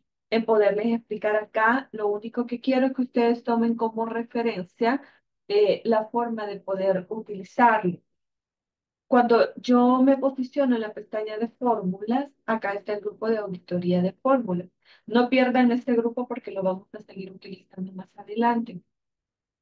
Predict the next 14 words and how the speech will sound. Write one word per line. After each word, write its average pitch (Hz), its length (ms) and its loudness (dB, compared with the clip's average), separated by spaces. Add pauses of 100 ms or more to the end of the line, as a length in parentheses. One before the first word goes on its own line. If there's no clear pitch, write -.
(240)
Entonces, 190 600 0 (720)
eh, 208 360 6
les 262 120 10
mencionaba 240 560 4
que 269 100 0
teníamos 240 800 0
rastrear 214 560 -2
procedente 240 760 0
y 254 100 -6
rastrear 190 480 -14
en 190 100 -20
este 185 200 -20
caso 185 340 -6
dependiente. 247 800 2